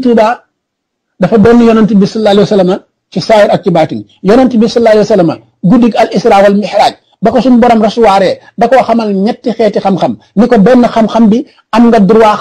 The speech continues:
xamal, maanaam benn xam-xam bi droit la ci yow, maanaam force la ci yow, nga xamal ko amatunaas bi yëpp, loolu dafa war ci yow, waajib la. Te mooy sariya ak lépp lu aju ci sariya, sañoo koo nëbb kenn. Muy benn.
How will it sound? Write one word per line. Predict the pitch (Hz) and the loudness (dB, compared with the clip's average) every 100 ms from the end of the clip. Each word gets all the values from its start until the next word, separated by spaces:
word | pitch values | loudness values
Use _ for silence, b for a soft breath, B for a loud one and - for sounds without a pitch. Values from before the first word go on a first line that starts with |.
| - | -6
xamal, | 240 247 - | -6 -6 -2
maanaam | 220 233 233 | -2 0 0
benn | 208 240 | 2 0
xam-xam | 214 226 214 214 | 0 -2 2 2
bi | 208 - b _ | 0 -4 b _
droit | 185 240 233 226 | 2 2 2 2
la | 214 | 0
ci | 226 | 0
yow, | 214 240 - _ | 0 -2 -8 _
maanaam | 196 226 | -6 -4
force | 214 254 202 - | -4 -2 -4 -2
la | 240 | -2
ci | 240 | 0
yow, | 226 220 B B | 0 0 B B
nga | 208 | -4
xamal | 220 226 | -2 -4
ko | 214 - | -4 -4
amatunaas | 214 214 208 226 180 | -4 -4 -4 -6 -4
bi | 180 196 | -2 -2
yëpp, | 262 208 | -2 -2
loolu | 214 | -2
dafa | 202 208 | 0 0
war | 214 - | -2 -2
ci | 202 | -4
yow, | 185 | 0
waajib | 202 185 175 | 2 2 -2
la. | 180 - _ _ _ _ _ _ _ - | -4 -8 _ _ _ _ _ _ _ -4
Te | |
mooy | 185 220 | 0 0
sariya | 214 233 220 214 - B | 0 0 0 -2 -6 B
ak | 196 | 0
lépp | 202 254 269 | 2 2 0
lu | 240 | -2
aju | 214 190 | 0 -2
ci | - | -2
sariya, | 214 185 | -2 0
sañoo | 208 247 226 | 2 2 2
koo | 233 | 2
nëbb | 220 190 | 2 2
kenn. | - 202 214 - _ _ _ _ _ _ _ _ _ _ _ _ _ _ _ _ _ _ _ _ 156 | 2 0 0 -4 _ _ _ _ _ _ _ _ _ _ _ _ _ _ _ _ _ _ _ _ -4
Muy | 196 | 0
benn. | 185 139 | 0 -2